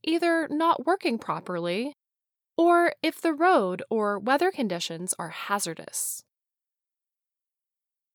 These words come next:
Drivers often turn on their hazards when there is thick fog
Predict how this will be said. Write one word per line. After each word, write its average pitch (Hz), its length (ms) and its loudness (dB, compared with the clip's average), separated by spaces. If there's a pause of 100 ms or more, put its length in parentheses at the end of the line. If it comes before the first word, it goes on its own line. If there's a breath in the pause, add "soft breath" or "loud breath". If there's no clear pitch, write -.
(120)
Drivers 247 680 4
often 185 380 2
turn 190 200 -6
on 180 180 0
their 165 120 -4
hazards 214 840 2 (340)
when 349 260 4
there 175 400 -2
is 349 220 2
thick - 280 -8
fog 208 560 4